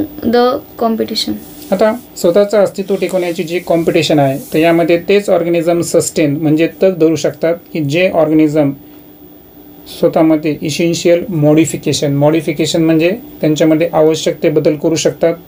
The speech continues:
Speaker 2: तरच ते competition जिंकू शकतात. म्हणजे याचा अर्थ काय झाला की नेचरमध्ये जर त्यांना टिकायचं असेल तर स्वतःमध्ये modification आणणं essential आहे.
Speaker 1: However, beside this, uh, natural selection also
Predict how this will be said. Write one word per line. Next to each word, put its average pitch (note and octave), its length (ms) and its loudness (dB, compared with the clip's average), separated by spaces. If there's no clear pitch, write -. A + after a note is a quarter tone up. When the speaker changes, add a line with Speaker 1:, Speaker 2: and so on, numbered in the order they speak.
Speaker 2:
तरच F3 240 2
ते F3+ 80 2
competition D#3+ 800 -2
जिंकू D3+ 260 2
शकतात. C#3+ 360 -2
म्हणजे D3 200 2
याचा D3+ 220 2
अर्थ D#3 160 0
काय D#3+ 160 2
झाला D#3+ 220 -2
की D#3 80 2
नेचरमध्ये E3 500 2
जर E3 100 4
त्यांना E3 240 0
टिकायचं D#3 400 -2
असेल C#3+ 600 -4
तर F3+ 40 -4
स्वतःमध्ये D#3 540 2
modification D3+ 680 -2
आणणं D3 220 -2
essential E3 500 0
आहे. - 380 -4
Speaker 1:
However, C4+ 600 0
beside B3+ 580 0
this, A#3+ 440 0
uh, G#3+ 220 2
natural A#3 400 0
selection A#3 500 2
also A3+ 380 2